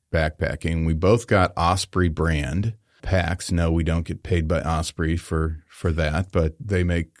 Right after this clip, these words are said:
great packs, and, and we're very happy with, with those packs. We've used them several times on, on different backpacking trips since. And I remember weighing our packs. For that first trip,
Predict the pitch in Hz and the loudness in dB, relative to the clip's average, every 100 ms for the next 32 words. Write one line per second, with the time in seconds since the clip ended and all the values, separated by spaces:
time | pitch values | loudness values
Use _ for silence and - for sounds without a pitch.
0 | _ 98 92 - 92 90 87 - - 85 | _ 2 2 2 2 4 2 0 0 0
1 | 87 87 87 98 107 85 98 95 101 85 | 0 0 2 4 4 4 2 2 2 2
2 | 90 82 - - 101 95 104 92 95 90 | 2 0 -10 -4 0 4 4 4 4 4
3 | - 90 95 92 95 82 - 110 104 107 | 2 2 4 4 2 2 2 4 6 4
4 | 90 98 92 87 87 71 85 90 85 90 | 2 2 2 2 0 0 0 0 0 -4
5 | - 87 87 90 82 87 - - - - | -2 0 0 0 0 -4 -4 -4 -4 -2
6 | 110 90 92 - - - - - - _ | 0 2 0 -4 -8 -16 -20 -20 -20 _
7 | - 101 101 101 101 95 - - - 117 | -4 2 4 4 4 2 0 -10 -2 2
8 | 170 233 240 180 117 110 113 110 95 82 | 4 4 4 4 6 6 4 4 4 2
9 | 90 82 82 - - 139 147 190 - - | 0 0 -2 -4 -6 0 4 2 0 0
10 | 147 135 131 - 104 95 - | 2 2 0 0 4 4 2